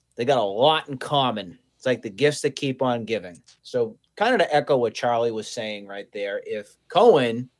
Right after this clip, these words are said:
who is pretty much ba-, backing up the Brinks truck for all these guys, "Come to me,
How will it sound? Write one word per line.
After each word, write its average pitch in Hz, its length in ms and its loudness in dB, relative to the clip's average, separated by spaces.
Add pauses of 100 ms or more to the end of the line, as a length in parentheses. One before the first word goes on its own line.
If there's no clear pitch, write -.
(140)
who 127 240 -4
is 113 480 -6 (120)
pretty 156 240 -2
much 117 420 -6
ba-, 123 240 -8 (220)
backing 143 360 -4
up 143 200 -4
the 110 40 -8
Brinks 139 300 -2
truck 110 400 -4
for 107 140 -6
all 131 200 2
these 120 240 -6
guys, 104 460 -4 (320)
"Come 170 280 -4
to 247 100 -6
me, 277 520 0